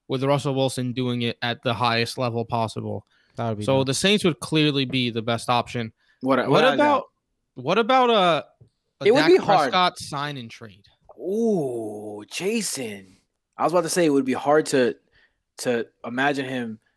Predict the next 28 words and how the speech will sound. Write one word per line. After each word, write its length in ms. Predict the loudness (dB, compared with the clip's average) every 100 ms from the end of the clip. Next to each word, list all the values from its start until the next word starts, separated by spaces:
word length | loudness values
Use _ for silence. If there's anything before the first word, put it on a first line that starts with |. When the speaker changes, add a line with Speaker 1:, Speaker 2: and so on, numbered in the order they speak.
| _ _ -10
Speaker 3:
uh, 100 | -8
not 360 | 0 0 0
winning 220 | -2 -4
on 60 | -4
the 80 | -4
Saints, 400 | -2 -2 -2 -4
and 260 | -8 -6
now 260 | -2 0 0
it's 120 | -2
just 180 | -6 -8
like, 140 | -8
you're 100 | -8
making 280 | -6 -6 -6
me 80 | -10
a 40 |
little 200 | -10 -12
hard. 340 | -12 -10 -10 -8
Speaker 2:
I 220 | -4 -4
do 180 | -2 -4
not 260 | -2 -4 -4
Speaker 3:
<laughs> 80 | -8
Speaker 2:
think 160 | -8
Speaker 3:
I 20 | -6
don't 60 |
Speaker 2:
Dak 260 | -4 -6 -6
Prescott 500 | -6 -6 -6 -6 -6
would, 180 | -8 -8
uh, 240 | -8 -8